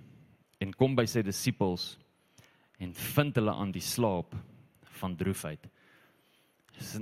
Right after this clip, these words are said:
is interessant dat hulle van droefheid, met ander woorde van hartseer, van die feit dat Jesus hierdie ding is oorweldig. Interessant dat hulle toe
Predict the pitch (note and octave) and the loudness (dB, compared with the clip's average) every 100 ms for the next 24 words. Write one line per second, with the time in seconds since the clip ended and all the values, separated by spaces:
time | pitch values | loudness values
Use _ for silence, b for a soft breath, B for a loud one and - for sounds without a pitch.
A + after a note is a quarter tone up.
0 | - - - A2+ G#2+ - B2+ B2 G#2 G2 | -8 -8 -4 -2 -2 0 2 2 2 2
1 | G#2 G2+ F2 - _ _ _ - F#2+ F2 | 2 0 -2 -10 _ _ _ -6 -4 0
2 | - B2+ - D#2+ - - - F#2 G#2 A#2 | 2 4 2 -4 -6 -14 -8 -4 0 2
3 | G2+ F#2 - E2+ C#2+ - _ - F#2 B2+ | 2 0 -2 -6 -6 -16 _ -2 0 0
4 | - D2 D#2 - _ _ _ _ _ _ | -2 -6 -6 -12 _ _ _ _ _ _
5 | _ _ _ _ _ _ - - G2+ F#2+ | _ _ _ _ _ _ -20 -2 0 0
6 | G2 A2+ G#2+ E2+ G2+ - F#2 B2 A2+ G2+ | 2 2 2 0 -4 0 2 2 2 0
7 | F#2 F2+ E2+ G2+ C#3+ A#2+ D#2+ - - - | -2 -2 2 4 4 2 -4 -8 -18 -20
8 | _ _ b b b b b b b b | _ _ b b b b b b b b
9 | b - F#2+ - C3 B2+ A2+ A2 G#2+ - | b -8 -2 2 4 2 4 2 0 -4
10 | - _ _ C3+ A#2+ G#2 | -20 _ _ 4 4 2